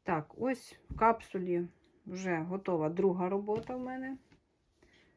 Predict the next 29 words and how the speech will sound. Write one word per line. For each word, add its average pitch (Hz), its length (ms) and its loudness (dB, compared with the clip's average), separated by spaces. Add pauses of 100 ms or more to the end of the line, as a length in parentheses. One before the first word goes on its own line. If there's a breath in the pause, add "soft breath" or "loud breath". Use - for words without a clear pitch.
(600 soft breath)
Е, 180 240 -2
далі 233 440 2
ось 233 240 -2
ці - 160 -4
шкарпетки, 196 600 -2
вже 202 120 0
одну 202 220 2
шкарпеточку 202 680 -2
ви 196 100 0
бачили, 202 560 0
я 196 260 0
в'язала, 202 720 0
е, 185 80 -2 (840)
в 185 280 -4 (1200 loud breath)
спільнику 196 580 -2
Baby 196 360 0
Старти. 170 600 -4 (800 loud breath)
Е, 175 540 -4 (220)
окремим 233 500 0
відео 185 420 2
я 180 300 0
не 170 100 4
маю 262 300 2
що 247 180 -4
знімати, 226 460 0
тому 196 260 -4
що - 180 -12
я 190 200 -2
заявила 175 600 -2